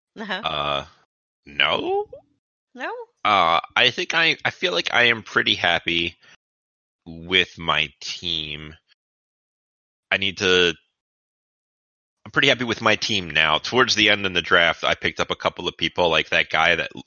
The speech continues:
Speaker 2: Shadowrunned his way onto the, uh, the combine.
Speaker 1: Mm-hmm.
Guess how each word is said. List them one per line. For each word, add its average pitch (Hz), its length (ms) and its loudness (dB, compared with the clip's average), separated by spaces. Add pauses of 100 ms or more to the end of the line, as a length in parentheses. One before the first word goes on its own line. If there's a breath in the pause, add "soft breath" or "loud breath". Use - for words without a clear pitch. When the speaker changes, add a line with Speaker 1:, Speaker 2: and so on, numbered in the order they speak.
(100)
Speaker 2:
Shadowrunned 87 580 0
his 87 200 -2
way 85 220 4
onto 82 300 0
the, 76 260 -6 (680 loud breath)
uh, 64 420 -2
the - 80 -4
combine. 117 600 4 (400)
Speaker 1:
Mm-hmm. 226 340 -10